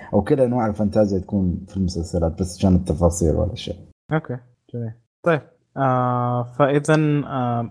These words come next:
Speaker 2: هذه كان، آه، هذه كانت التعليقات بالنسبة لهذه الحلقة. آه، بس حبينا نذكر على السريع بالأفلام اللي تكلمنا عنها. تكلمنا عن فيلم A Beautiful Day in the Neighborhood، وأيضا تكلمنا عن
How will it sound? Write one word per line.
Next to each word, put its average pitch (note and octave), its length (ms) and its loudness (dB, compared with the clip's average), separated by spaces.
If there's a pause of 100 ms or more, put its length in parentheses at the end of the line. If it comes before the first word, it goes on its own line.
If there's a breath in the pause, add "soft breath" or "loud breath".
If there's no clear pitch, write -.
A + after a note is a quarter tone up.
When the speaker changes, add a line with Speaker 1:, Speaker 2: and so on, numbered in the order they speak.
Speaker 2:
هذه C3+ 240 0
كان، B2 460 0 (240)
آه، A#2 720 -8
هذه C#3 140 4
كانت A#2+ 240 0
التعليقات A#2+ 600 2 (140)
بالنسبة A#2+ 380 -4
لهذه A2 680 0 (360 loud breath)
الحلقة. D#3 560 0 (360 soft breath)
آه، A2+ 500 -2 (100)
بس D3 120 -2
حبينا C#3+ 320 2
نذكر B2+ 480 0
على A#2 80 2
السريع C3+ 380 0
بالأفلام A#2+ 440 -2
اللي A#2+ 100 -4
تكلمنا B2+ 400 -2
عنها. D3 400 2
تكلمنا C3+ 440 2
عن A#2 140 2
فيلم A#2+ 380 2
A D2+ 40 -4
Beautiful B2+ 680 -2
Day B2 320 4
in G#2 140 -4
the G2 60 -2
Neighborhood، D3+ 580 2
وأيضا D3 400 2
تكلمنا C3 460 0
عن A#2 140 0